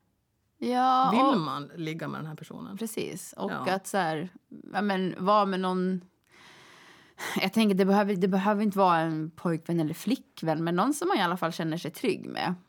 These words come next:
Speaker 1: Som
Speaker 2: Det är
Speaker 1: man
Speaker 2: ju
Speaker 1: kan
Speaker 2: det som är grejen. Om man ska,
Speaker 1: Ja.
Speaker 2: så hoppeligen så ska det inte vara så mycket alkohol inblandat i det, för då brukar det ofta gå lite... Brukar det inte bra, vara så fina minnen av just såna erfarenheter.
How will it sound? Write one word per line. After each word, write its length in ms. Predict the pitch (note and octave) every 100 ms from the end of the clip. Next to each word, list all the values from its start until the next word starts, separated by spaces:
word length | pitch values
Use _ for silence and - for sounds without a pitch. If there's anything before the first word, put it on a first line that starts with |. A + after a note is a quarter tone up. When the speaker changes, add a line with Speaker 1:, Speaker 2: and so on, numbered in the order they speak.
| -
Speaker 1:
Som 180 | - F#3
Speaker 2:
Det 40 | G3+
är 20 |
Speaker 1:
man 80 | -
Speaker 2:
ju 60 |
Speaker 1:
kan 120 | G#3+ E3+
Speaker 2:
det 80 |
som 140 | - F#3+
är 40 |
grejen. 400 | G3 F#3 D3 D3+
Om 100 | D#3+
man 100 | E3+
ska, 80 | F3
Speaker 1:
Ja. 260 | A3 - F3+
Speaker 2:
så 160 | -
hoppeligen 680 | F#3+ B3 G#3 A#3 A#3 G#3+ F3
så 100 | E3+
ska 160 | F3 E3+
det 60 | D#3
inte 160 | D#3
vara 80 | D3+
så 80 | D#3+
mycket 200 | D3 D3
alkohol 400 | D3+ C#3 C#3 D3
inblandat 460 | D#3 D3+ E3 D#3+
i 100 | D#3+
det, 120 | E3 E3
för 100 | F#3
då 80 |
brukar 260 | F#3+ F#3+ F#3+
det 60 | E3
ofta 280 | E3+ -
gå 140 | C#3 D3
lite... 260 | C#3+ - - - _ _ _ _ _ _ - - - F#3+ - -
Brukar 280 | A3+ A3+
det 60 | G#3
inte 120 | G#3 - _ _ _ _ _ _ _ _ _ -
bra, 380 | D3 F#3+ E3+
vara 300 | D#3+ F#3+ G3
så 140 | F#3 F3+
fina 300 | F#3 E3+ D#3+
minnen 560 | E3 F3 F3+ D#3+ C3+
av 220 | C3+ C3+ -
just 160 | D3
såna 340 | - C#3 D3+ -
erfarenheter. 640 | - - E3 - - F3+